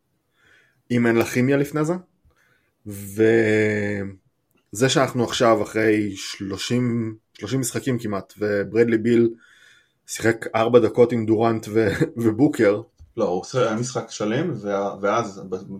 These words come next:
Speaker 2: במשחק השני שהם שיחקו ביחד הוא נפצע.
Speaker 1: אוקיי. אמ, הבדל משמעותי. אמ, אומר
Speaker 2: אה,
Speaker 1: שתהיה
Speaker 2: אתה
Speaker 1: להם
Speaker 2: יודע
Speaker 1: בעיית
Speaker 2: למי, אתה יודע
Speaker 1: כימיה?
Speaker 2: למי הם הפסידו במשחק הזה? <laughs> שהם שיחקו
Speaker 1: אה,
Speaker 2: ביחד?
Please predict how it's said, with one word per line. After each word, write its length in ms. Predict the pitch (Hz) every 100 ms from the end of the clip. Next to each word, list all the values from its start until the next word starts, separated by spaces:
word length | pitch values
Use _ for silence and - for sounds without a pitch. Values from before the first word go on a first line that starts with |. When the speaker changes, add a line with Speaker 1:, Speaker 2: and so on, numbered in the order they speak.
| 101
Speaker 2:
במשחק 560 | 95 104 98 101 - 107
השני 240 | 110 107
שהם 140 | 113
שיחקו 260 | 104 - -
ביחד 260 | 92 92 92
הוא 100 | 90
נפצע. 240 | - - - _ _ _
Speaker 1:
אוקיי. 280 | 113 - - - _ _ _ _ _ _ _ _ _
אמ, 440 | - 82 82 90 - - _ _
הבדל 240 | 110 104 117
משמעותי. 440 | 113 113 104 - 101 _ _ - - - -
אמ, 920 | 117 120 120 120 117 117 117 120 110 - _ _ _ _ _ _ _ - 120
אומר 260 | 127 120 123
Speaker 2:
אה, 380 | 113 117 120 113
Speaker 1:
שתהיה 120 | 120
Speaker 2:
אתה 100 | 127
Speaker 1:
להם 120 | 123
Speaker 2:
יודע 120 | 135
Speaker 1:
בעיית 20 | 113
Speaker 2:
למי, 40 |
אתה 100 | 107
יודע 100 | 120
Speaker 1:
כימיה? 140 | 120 120
Speaker 2:
למי 100 | 123
הם 140 | 120
הפסידו 340 | 117 - 139 160
במשחק 400 | 170 170 185 190
הזה? 180 | 196 247 - 147 131 208 208
<laughs> 460 | 156 135 _ _
שהם 240 | - 127 127
שיחקו 220 | 113 107
Speaker 1:
אה, 60 |
Speaker 2:
ביחד? 340 | - 151 156